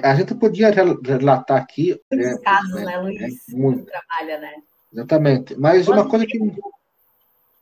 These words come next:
Speaker 2: quanto
Speaker 1: Oi?
Speaker 2: tempo já que tu trabalha com isso?
Speaker 1: Eu trabalho, me dedico à ufologia há mais de vinte anos.
Speaker 2: Olha, imagina,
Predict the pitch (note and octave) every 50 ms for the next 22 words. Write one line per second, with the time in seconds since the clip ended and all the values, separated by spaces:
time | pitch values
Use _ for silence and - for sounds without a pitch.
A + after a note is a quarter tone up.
0 | _ _ _ _ _ G3 G#3 G#3 - B2+ F#3+ A3 G#3+ C4 C4 B3 - - - -
1 | - - A3 - G#3 G3+ G3 G3+ G3 G3+ G3+ G3+ G3+ - - F#3+ G3+ A3+ B3+ C4
2 | - - D#4+ D#4 - _ _ _ _ _ _ _ _ _ _ _ _ _ _ _
3 | _ _ _ _ _ _ _ _ - - E3 F#3 F#3+ - F#3 F#3+ E3+ D3+ D#3+ E3
4 | E3+ F3+ F3+ F#3 F3+ - F3 F3+ F3 F3 D#3+ D3+ E3+ F#3 F#3 - F#3+ E3 - -
5 | E3+ E3+ E3+ D#3+ D3 D#3+ F#3+ G3+ F#3+ F3+ F#3 G3+ G3+ G3+ G#3 G3+ G#3 G3 - -
6 | E3+ C3+ A2+ G#2 - - - _ _ _ _ _ _ _ _ _ - C3+ D3+ F3
7 | F#3+ F#3 - C#3+ C#3+ D3 D#3 D#3+ D#3 - G3 A3 B3+ C4+ - D3+ C#3+ C#3+ C#3 -